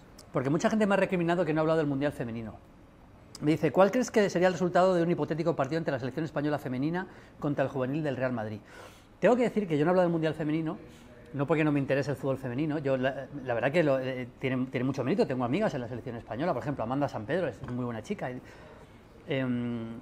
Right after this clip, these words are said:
pero es que la vida no da, o sea, em, tenéis que entender que si está la Copa América, la Copa África, la Copa Oro,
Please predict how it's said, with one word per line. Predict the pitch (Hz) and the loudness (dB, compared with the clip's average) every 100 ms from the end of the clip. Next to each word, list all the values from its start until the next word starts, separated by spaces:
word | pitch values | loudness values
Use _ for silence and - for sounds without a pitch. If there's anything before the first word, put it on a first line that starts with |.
| - | -6
pero | - 135 135 135 135 | 0 4 6 8 6
es | 131 | 4
que | 175 | 2
la | 175 143 123 | 2 2 2
vida | 131 170 | 2 2
no | 185 | 2
da, | 160 175 | 0 -2
o | 107 | -6
sea, | 135 120 131 | -8 -8 -10
em, | 131 147 139 | -12 -12 -10
tenéis | 135 127 | -6 -4
que | 135 | -2
entender | 170 165 170 190 | 0 2 0 0
que | 156 | -2
si | 127 147 131 131 | -4 -4 -4 -4
está | 127 160 | 0 2
la | |
Copa | 170 175 | 2 2
América, | 151 135 127 | 2 -2 -2
la | 123 | -2
Copa | 156 156 | -2 -2
África, | 135 127 110 110 - - - - | -2 -6 -10 -12 -18 -20 -20 -10
la | 139 | -6
Copa | 120 165 170 | 0 4 4
Oro, | 147 131 | 4 0